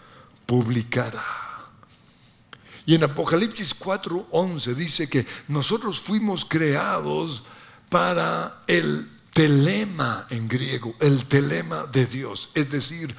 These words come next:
para la gloria de Dios,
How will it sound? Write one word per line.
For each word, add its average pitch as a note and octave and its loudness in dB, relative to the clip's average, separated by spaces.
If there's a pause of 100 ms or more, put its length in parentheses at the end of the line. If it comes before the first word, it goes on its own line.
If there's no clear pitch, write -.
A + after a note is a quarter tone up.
(280)
para C#3+ 0
la C3 0
gloria C#3+ -2
de G#2 -6
Dios, G#2 -12